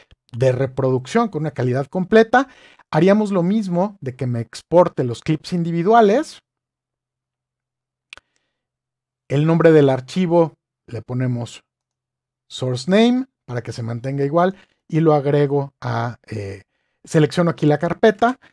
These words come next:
y entonces aquí vamos a venirnos, por ejemplo, a proyectos, online, offline, y vamos a ponerle clips finales,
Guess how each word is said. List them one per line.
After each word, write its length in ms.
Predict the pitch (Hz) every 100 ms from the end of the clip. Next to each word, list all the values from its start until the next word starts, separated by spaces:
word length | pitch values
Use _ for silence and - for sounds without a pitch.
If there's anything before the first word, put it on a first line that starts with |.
| _ _
y 80 | 139
entonces 400 | 131 131 151 151
aquí 240 | 135 - 139
vamos 340 | 139 127 -
a 40 |
venirnos, 420 | 113 120 127 127 123
por 160 | 107
ejemplo, 320 | 107 117 113
a 40 | 110
proyectos, 760 | 156 170 220 214 196 196 196 - _ _ _ _ _
online, 460 | 131 135 131 127
offline, 640 | 120 175 190 196 196 196 - _ _ _ -
y 80 | 120
vamos 260 | 123 123
a 60 | 110
ponerle 720 | - 113 120 117 117 113 - _ _ _ _ _ _ _ _ _ _ _ _ _ _ _ _ _ _
clips 340 | - 147 147 -
finales, 720 | 131 123 98 95 - -